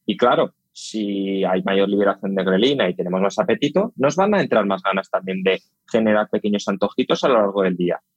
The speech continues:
Quizás ya no nos valen con esas tres comidas al día, sino que ge-, queremos generar algún picoteo más y especialmente de hidrato de carbono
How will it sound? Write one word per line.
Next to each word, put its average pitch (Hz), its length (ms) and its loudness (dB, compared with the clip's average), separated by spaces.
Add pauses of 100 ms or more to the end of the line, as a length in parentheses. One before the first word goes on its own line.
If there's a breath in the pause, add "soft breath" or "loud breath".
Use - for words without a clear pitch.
(100)
Quizás 117 340 0
ya 131 140 2
no 110 100 2
nos 107 160 -2
valen 120 260 0
con 131 160 -2
esas 107 240 -6
tres - 200 -4
comidas 98 380 0
al 113 120 2
día, 175 180 0
sino 113 300 0
que 110 140 0
ge-, - 280 -2
queremos 113 380 0
generar 113 460 2 (280)
algún 113 380 0
picoteo 113 580 0
más 131 360 -2 (120)
y 123 140 2
especialmente 143 800 0
de 98 80 0
hidrato 98 320 0
de 110 160 2
carbono 110 540 0